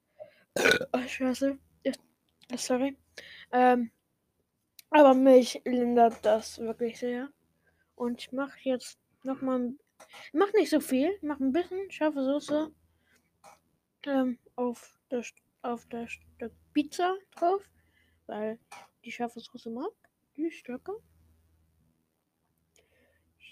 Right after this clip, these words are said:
Ja, ich mach aber nur ein paar Tropfen, ne? Das, <laughs> ich will nicht wie eben gerade sterben. Ich mach aber mehrere Tropfen auf die Pizza und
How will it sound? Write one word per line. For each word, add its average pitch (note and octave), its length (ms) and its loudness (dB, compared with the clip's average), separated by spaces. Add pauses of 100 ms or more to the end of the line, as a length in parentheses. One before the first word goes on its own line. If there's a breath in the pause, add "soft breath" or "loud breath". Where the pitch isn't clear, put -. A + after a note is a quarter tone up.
Ja, D4+ 200 0
ich D#4 160 -6
mach E4 160 -4
aber D#4+ 220 2
nur C#4 120 0
ein C4+ 120 -4
paar B3 160 -8
Tropfen, B3 440 -10
ne? B3+ 180 -10 (260)
Das, - 480 -14
<laughs> - 60 -20
ich - 180 -14
will C#4 220 4
nicht C#4 280 2 (540 loud breath)
wie A#3+ 440 -2
eben A#3 300 0
gerade A#3+ 580 -2
sterben. B3+ 640 -8 (1200)
Ich - 180 -14
mach B3 160 -4
aber A#3 340 -4 (300)
mehrere A#3 760 -4 (540)
Tropfen D4+ 500 -6 (380)
auf - 120 -20
die D4 120 -8
Pizza D#4 480 -12 (140)
und A#3+ 260 -8